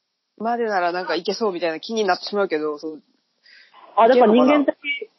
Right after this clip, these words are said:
Speaker 1: な？
Speaker 2: らしいですよ、アリストテレスまでは。
Speaker 1: そうだよね。
Speaker 2: その後
Speaker 1: なんかまだ、
Speaker 2: 好きに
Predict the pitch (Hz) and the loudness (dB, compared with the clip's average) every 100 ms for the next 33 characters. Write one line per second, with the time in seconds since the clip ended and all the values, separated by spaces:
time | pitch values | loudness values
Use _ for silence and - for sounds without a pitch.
0 | _ 254 - 254 190 160 156 165 - 165 | _ -10 -2 2 2 2 2 2 -4 -2
1 | 165 165 160 160 - - - - 233 180 | 0 0 -6 -6 -4 -6 -4 2 4 4
2 | 156 269 349 320 202 226 285 294 262 277 | 6 6 4 4 4 4 4 2 0 -6
3 | 262 | -16